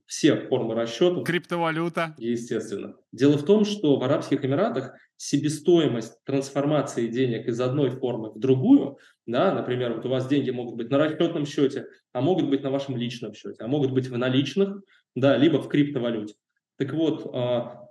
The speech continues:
Speaker 1: любая транзакция, а, скажем так, её себе-, себестоимость равна практически нулю. И самое смешное, что это абсолютно законно,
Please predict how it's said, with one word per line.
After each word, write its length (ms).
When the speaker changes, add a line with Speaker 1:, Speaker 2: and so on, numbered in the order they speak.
Speaker 1:
любая 720
транзакция, 920
а, 520
скажем 300
так, 120
её 120
себе-, 280
себестоимость 800
равна 320
практически 640
нулю. 420
И 80
самое 300
смешное, 480
что 460
это 680
абсолютно 540
законно, 580